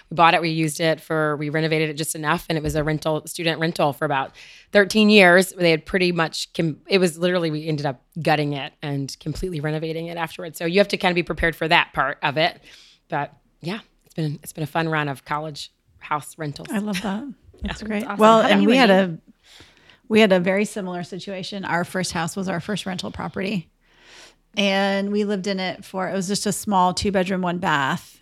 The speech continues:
Speaker 2: in a great area of town. And, you know, we've just been so blessed by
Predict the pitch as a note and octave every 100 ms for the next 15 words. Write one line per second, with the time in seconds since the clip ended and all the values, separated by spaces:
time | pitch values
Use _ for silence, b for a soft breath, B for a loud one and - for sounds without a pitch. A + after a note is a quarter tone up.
0 | - F#3+ F3+ F#3+ F3+ F3 F3 D#3+ E3 -
1 | D#3+ D3 D#3 F3 - F#3 F#3 E3+ F3 F3
2 | F3 - - _ _ - - - F#3 E3+
3 | - F3+ E3+ F3 D3+ D#3+ - - D3 D3
4 | D3